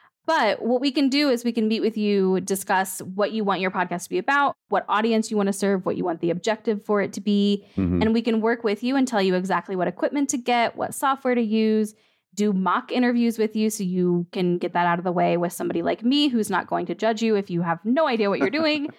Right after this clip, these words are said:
Speaker 2: <laughs>
Speaker 1: so that when you get on the phone with a guest for the first time, you're at least a little more comfortable.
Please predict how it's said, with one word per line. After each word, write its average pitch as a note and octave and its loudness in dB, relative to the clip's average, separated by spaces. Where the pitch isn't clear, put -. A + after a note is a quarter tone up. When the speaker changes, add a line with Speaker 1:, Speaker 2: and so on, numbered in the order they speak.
Speaker 2:
<laughs> - -10
Speaker 1:
so C4 -2
that A#3 0
when A3+ 2
you A#3 0
get B3+ 0
on E4 2
the G4 2
phone B3 0
with A3 0
a A3 0
guest G3 -2
for - -4
the G3+ 2
first G3+ -2
time, A#3 2
you're B3 2
at - -2
least G4 -2
a D#4+ 2
little E4+ 0
more A#3 0
comfortable. G#3 -2